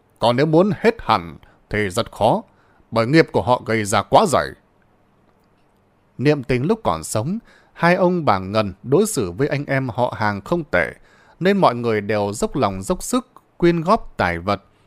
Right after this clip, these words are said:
rồi làm theo đúng như lời sư Hải nói. Gần một tháng ròng, họ làm liên tục. Những ngày đầu thì mọi chuyện vẫn thế, nhưng độ ngày thứ mười trở ra,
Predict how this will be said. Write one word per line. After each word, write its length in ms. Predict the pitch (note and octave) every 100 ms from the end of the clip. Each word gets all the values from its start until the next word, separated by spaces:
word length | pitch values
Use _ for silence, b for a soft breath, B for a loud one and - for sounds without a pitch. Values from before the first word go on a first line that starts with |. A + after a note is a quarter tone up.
| b -
rồi 180 | A2
làm 220 | B2 A#2+ A#2
theo 300 | D3+ D3 D3
đúng 460 | C#3 F3 B3 G3+
như 100 | F3
lời 200 | D3 F#2+
sư 220 | - D3+
Hải 280 | B2 F2 B1+
nói. 340 | D#2+ G2+ F3+ B3 _ _ _ _ _ _ _ _ _ _ _ _ _
Gần 220 | A2+ C3+ C#3
một 200 | C3+ -
tháng 300 | C#3 G3 A#3
ròng, 300 | - A2+ - b b
họ 380 | - C#3 C#3 B2+
làm 240 | B2 A#2+ A#2+
liên 180 | F#3+
tục. 280 | F3 G#2+ E2 b b b b C#3+
Những 200 | A#3 A#3
ngày 200 | C3 A#2
đầu 240 | A#2 A2
thì 180 | - A2
mọi 200 | A2 G#2+ -
chuyện 220 | A#2+ G#2
vẫn 180 | B2 G3
thế, 340 | - C#3 F3+ C4 _ _ _
nhưng 360 | D#3 G3 G3 E3+
độ 220 | C3+ A2
ngày 200 | G#2 F#2+
thứ 140 | F3+
mười 340 | F#3 C3+ G2 F2
trở 260 | G2 C#2 E2
ra, 260 | A#2 A#2+